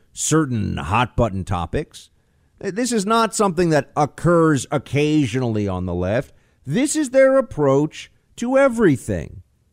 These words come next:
And we all know that it was very politicized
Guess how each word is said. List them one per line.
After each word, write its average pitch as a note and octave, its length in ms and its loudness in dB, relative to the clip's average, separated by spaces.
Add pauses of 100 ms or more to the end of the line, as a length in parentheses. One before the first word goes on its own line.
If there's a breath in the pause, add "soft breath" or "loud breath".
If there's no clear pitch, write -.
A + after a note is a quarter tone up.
(800)
And F#3 180 2
we A3 140 4
all C4+ 360 6
know G3+ 480 4
that F#3+ 140 0
it D#3+ 100 2
was F#3 300 4
very A#3 640 2
politicized C3 1200 0